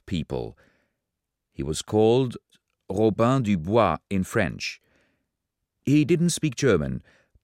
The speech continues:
but he found a translator and had himself translated. The fact that there is no evidence that he truly existed some time in the past, and that's the tempting aspect,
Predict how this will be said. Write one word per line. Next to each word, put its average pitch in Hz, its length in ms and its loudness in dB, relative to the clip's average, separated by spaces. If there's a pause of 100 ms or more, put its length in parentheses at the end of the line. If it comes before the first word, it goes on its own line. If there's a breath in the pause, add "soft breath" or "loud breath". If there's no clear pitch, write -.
(180)
but 110 200 2
he 123 200 -2
found 143 400 0
a 120 40 2
translator 110 720 0
and 113 340 -2
had 101 240 -2
himself 101 560 0
translated. 107 760 -2 (2000 soft breath)
The 127 140 -2
fact - 380 0
that 127 180 4
there 120 260 4
is 107 220 0
no 147 400 2 (180)
evidence 107 520 0
that 98 220 0
he 104 200 0
truly 120 580 0
existed 101 600 -2 (380)
some 127 300 0
time 101 360 -2
in 73 80 -4
the - 60 -10
past, 107 440 -2 (1080 soft breath)
and 69 280 -4
that's - 400 -4
the 107 80 -2
tempting 117 380 0
aspect, 120 540 0